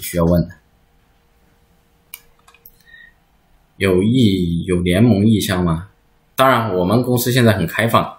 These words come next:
啊，可以，可以各种形式的合作都可以。我的要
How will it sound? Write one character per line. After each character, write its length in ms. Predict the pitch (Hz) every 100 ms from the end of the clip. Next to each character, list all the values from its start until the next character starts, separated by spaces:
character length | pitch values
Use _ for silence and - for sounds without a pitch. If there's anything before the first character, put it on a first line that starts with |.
| _
啊， 220 | - 76 - - -
可 220 | - 110
以， 460 | 107 90 85 76 - _ _ - - - - - - - - - _ _ _ _ _
可 80 | -
以 140 | 127 123
各 180 | 160
种 380 | 117 92 80 71 -
形 240 | - - 95
式 120 | -
的 100 | 82
合 180 | - 92
作 200 | 101 80
都 100 | 90
可 160 | - -
以。 60 | - _ _ _ _ _ _ _ _ _ _
我 80 | 90
的 100 | 90 80 - - - _ _ _
要 80 | 98